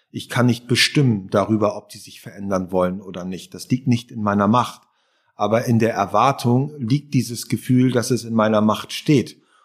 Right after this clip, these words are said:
Und dann tue ich etwas in der Erwartung, dass sie das jetzt auch tun. Und wenn die das dann nicht tun, dann sind die alle doof und ich frustriert. Und das tut weder der Gemeinschaft noch einem selbst gut. Und die wichtigste Erkenntnis für mich war, dass das, was ich tue,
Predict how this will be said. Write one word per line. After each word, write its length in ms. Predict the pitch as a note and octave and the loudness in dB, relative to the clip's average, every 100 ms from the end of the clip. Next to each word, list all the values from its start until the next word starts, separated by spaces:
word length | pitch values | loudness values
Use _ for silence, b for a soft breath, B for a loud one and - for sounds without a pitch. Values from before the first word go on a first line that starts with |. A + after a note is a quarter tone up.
| b | b
Und 200 | - A2 | -4 0
dann 180 | G#2+ G#2 | 0 -2
tue 240 | - E3+ C#3 | -2 0 2
ich 120 | A2+ | 0
etwas 280 | G#2 A#2+ A#2 | -2 -2 0
in 100 | B2 | 2
der 120 | A#2 | 2
Erwartung, 500 | G2+ G#2 A#2 - B2+ | 2 2 2 0 0
dass 120 | A#2+ | 0
sie 80 | C3 | 0
das 120 | A#2+ | -2
jetzt 160 | A2+ - | -4 -14
auch 160 | - | -18
tun. 320 | - A#2 - - - | -16 -18 -18 -12 -2
Und 120 | A2+ | 2
wenn 120 | D#3+ | 2
die 60 | F3 | 2
das 140 | C#3 | 2
dann 120 | C3 | 2
nicht 140 | A#2 - | 0 0
tun, 440 | F#3 D#3 C#3+ E3+ | 2 4 2 -4
dann 120 | - A2 | -4 0
sind 100 | C#3 | 2
die 100 | C3+ | 2
alle 140 | G#2+ | 2
doof 240 | A2+ D3+ | 2 0
und 80 | C3+ | 0
ich 80 | B2+ | -6
frustriert. 560 | - B2 - A2+ G#2+ - _ | -6 -8 -6 -8 -10 -16 _
Und 140 | A2+ | -2
das 80 | A2+ | -2
tut 160 | C#3+ | 0
weder 180 | B2+ C3 | 2 2
der 120 | A#2+ | 2
Gemeinschaft 500 | A2+ A2 C3 D#3+ D3+ | 2 4 2 2 0
noch 160 | C3+ A#2+ | 0 -2
einem 160 | F#2+ G2+ | -4 -4
selbst 400 | G#2 A#2+ - - | 0 0 -2 -2
gut. 220 | D#3+ C3+ | -2 2
Und 340 | A2+ A2 - | 0 -2 -2
die 180 | B2 A2 | 0 0
wichtigste 440 | C3 - D3 - | -2 -4 -8 -10
Erkenntnis 560 | - - C3 D3 E3 A#2+ | -16 -6 -2 0 -2 -10
für 120 | - | -4
mich 280 | A2 C3 - | -2 -2 0
war, 240 | G#2 A#2 | 2 2
dass 240 | - - - | 2 0 0
das, 260 | A2 A2+ | -2 0
was 140 | A2+ - | -4 -4
ich 160 | - | -10
tue, 340 | - B2 B2 | -4 0 0